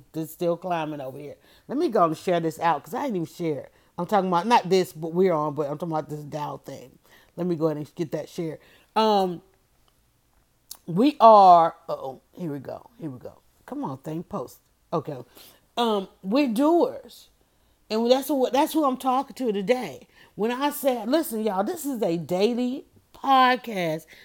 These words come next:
at thirty-seven minutes in. It's a daily podcast. You know what kind of commitment that is I'm giving to come on each day that I'm giving the breath of life to share, to share my hindsight so that you can make it your foresight. If you notice,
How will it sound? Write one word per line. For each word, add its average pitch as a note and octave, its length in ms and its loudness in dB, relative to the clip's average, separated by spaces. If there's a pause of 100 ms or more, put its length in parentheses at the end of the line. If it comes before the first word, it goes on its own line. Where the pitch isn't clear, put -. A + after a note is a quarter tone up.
(120)
at G#3 160 0
thirty-seven G#3 520 2
minutes F3+ 340 -2
in. F3+ 360 -4 (320)
It's F4 160 0
a E4+ 80 -2
daily D4 400 2
podcast. G#3+ 440 2
You C4+ 60 -6
know F4+ 80 -2
what E4+ 120 -2
kind C4+ 120 4
of G#3 100 -2
commitment A#3 600 0
that C4 180 2
is C4+ 260 2
I'm B3 240 0
giving C4 420 0 (260)
to G3 80 -6
come B3+ 280 2
on A#3+ 300 2
each C4 240 0
day A#3 260 4
that G#3 100 0
I'm A#3 180 2
giving A3+ 220 -2
the F#3+ 80 -2
breath A3 260 -2
of G3+ 140 -6
life A3+ 320 2 (480)
to G3 180 2
share, A#3+ 680 2 (300)
to G3+ 80 -8
share B3+ 260 4
my A3+ 240 0
hindsight A#3 680 -2
so A3+ 140 -6
that F#3 200 -4
you A3+ 80 -6
can A3+ 160 -6
make G#3+ 160 -2
it G#3 140 -12
your F#3 140 -2
foresight. A3+ 580 0
If F#3+ 60 -8
you C4 100 -2
notice, B3 460 2